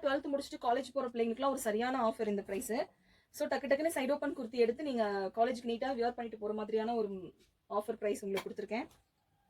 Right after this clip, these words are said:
So, இது வந்து ஒரு சில்க் காட்டன்ல பிளைனா சூப்பரா எவ்வளவு எலிகென்ட்டா இருக்கு பாருங்க.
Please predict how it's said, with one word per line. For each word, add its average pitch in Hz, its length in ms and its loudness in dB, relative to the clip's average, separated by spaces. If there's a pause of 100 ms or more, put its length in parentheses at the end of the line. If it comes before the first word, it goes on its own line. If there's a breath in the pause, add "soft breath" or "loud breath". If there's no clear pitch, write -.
(2250)
So, 294 160 -6
இது 233 100 -2
வந்து 233 140 0
ஒரு 247 120 2
சில்க் 247 300 -12
காட்டன்ல 226 340 -6 (480)
பிளைனா 247 260 -2 (120)
சூப்பரா 262 340 -10
எவ்வளவு 226 180 2
எலிகென்ட்டா 226 340 0
இருக்கு 208 120 -10
பாருங்க. 202 380 -8